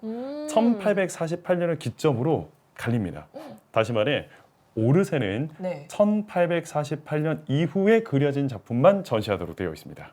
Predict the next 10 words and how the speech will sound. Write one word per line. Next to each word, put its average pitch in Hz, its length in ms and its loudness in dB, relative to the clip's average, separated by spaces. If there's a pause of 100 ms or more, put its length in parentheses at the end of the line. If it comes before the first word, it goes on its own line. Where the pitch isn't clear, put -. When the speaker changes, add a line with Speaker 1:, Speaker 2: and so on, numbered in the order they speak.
(120)
Speaker 1:
아, 294 720 -6
아. 220 340 -8
Speaker 2:
그럼 175 180 4
반대로 139 640 4 (200)
천팔백사십팔 170 1000 0
년 147 240 0
이전의 151 300 2
그림은 139 300 2
어디로 98 260 -4
보낼까요? 95 380 -4